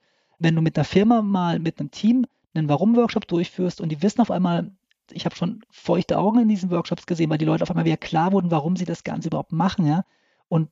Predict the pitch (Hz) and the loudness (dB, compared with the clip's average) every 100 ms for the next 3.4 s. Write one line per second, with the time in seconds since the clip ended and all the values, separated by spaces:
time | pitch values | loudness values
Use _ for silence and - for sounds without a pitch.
0 | _ - 196 233 - - - 190 - 180 | _ 2 4 4 0 -10 -2 -2 0 -6
1 | 180 180 175 - 170 170 - 160 156 170 | -4 -2 -2 -2 -2 -2 -2 -2 -2 -2
2 | 190 185 170 175 156 165 160 180 208 156 | -2 -2 -2 -2 -2 0 2 4 4 2
3 | 156 147 143 | 0 0 -2